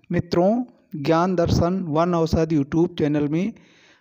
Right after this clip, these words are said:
आप लोगों का स्वागत है। दोस्तों,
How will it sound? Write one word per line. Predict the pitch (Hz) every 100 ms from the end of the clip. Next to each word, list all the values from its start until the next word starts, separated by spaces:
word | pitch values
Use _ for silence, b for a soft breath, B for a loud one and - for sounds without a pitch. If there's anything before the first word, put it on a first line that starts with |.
| b
आप | 139 151 165
लोगों | 160 143 151
का | 151 151
स्वागत | 139 143 135 156 156
है। | 160 175 185 b b b b b
दोस्तों, | 165 208 202 - 190 196